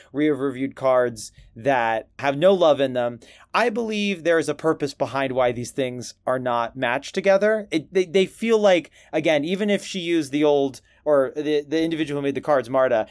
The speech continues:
even if they used the old-timey generator crank,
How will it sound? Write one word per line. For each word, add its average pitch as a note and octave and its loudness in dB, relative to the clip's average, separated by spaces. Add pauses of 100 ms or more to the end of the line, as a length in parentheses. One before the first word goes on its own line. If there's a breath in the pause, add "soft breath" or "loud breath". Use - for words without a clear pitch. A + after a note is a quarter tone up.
(140 loud breath)
even G3+ 0
if F#3+ 0
they F3+ 2
used E3 0
the C#3+ 0
old-timey C#3 0
generator B2 0
crank, G#2 -4